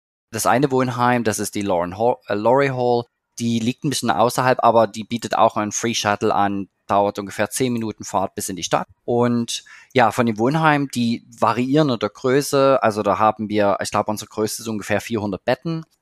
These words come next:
Die kleinste ist ungefähr hundert Betten. Und das ist dann auch ein, ein, ein Mix. Also es gibt Einzelzimmer, es gibt Zweibettzimmer, es gibt Studios, es gibt Apartment-Style, ähm, Living. Also da gibt's dann auch verschiedene, ähm, Wohnmöglichkeiten.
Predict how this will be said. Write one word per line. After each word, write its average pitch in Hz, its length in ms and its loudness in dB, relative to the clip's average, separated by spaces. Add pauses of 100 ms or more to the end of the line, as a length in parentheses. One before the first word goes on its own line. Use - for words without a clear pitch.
Die 110 260 -2
kleinste 107 600 -2
ist 110 80 -4
ungefähr 98 400 -6
hundert 147 320 -4
Betten. 131 460 -2 (280)
Und 113 160 -2
das 107 160 0
ist 113 140 -2
dann 131 100 2
auch - 280 2
ein, - 280 0
ein, 107 240 -4
ein 110 140 -4
Mix. - 320 -2
Also 101 200 2
es - 120 -6
gibt - 200 -8
Einzelzimmer, 123 720 0
es - 140 -4
gibt - 240 -12
Zweibettzimmer, 110 1000 0
es 90 100 -4
gibt - 180 -12
Studios, 110 680 -2
es - 140 -8
gibt - 200 -10
Apartment-Style, 104 1300 0
ähm, 95 440 -2
Living. 101 440 -4 (340)
Also 104 200 -4
da 98 80 -4
gibt's - 220 -8
dann 104 100 -4
auch 101 140 -2
verschiedene, 101 800 -4
ähm, 92 380 -4 (480)
Wohnmöglichkeiten. 123 1300 -2